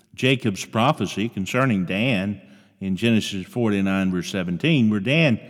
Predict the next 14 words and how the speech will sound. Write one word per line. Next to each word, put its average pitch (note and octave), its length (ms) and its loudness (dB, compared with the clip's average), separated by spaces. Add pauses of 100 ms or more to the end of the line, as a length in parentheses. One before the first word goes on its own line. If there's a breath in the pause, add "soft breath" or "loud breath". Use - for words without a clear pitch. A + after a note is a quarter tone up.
(480 loud breath)
is A#2+ 140 -4
called, D3 440 6
he's A#2+ 160 2
said D3 340 2
to B2 60 0
be B2 140 4
a A2 60 4
serpent E3 460 4
in A#2+ 120 4
the A#2 100 4
way, D#3+ 320 6 (340)
a - 20 -20 (100)
horned D3 340 6
snake. F#3+ 440 2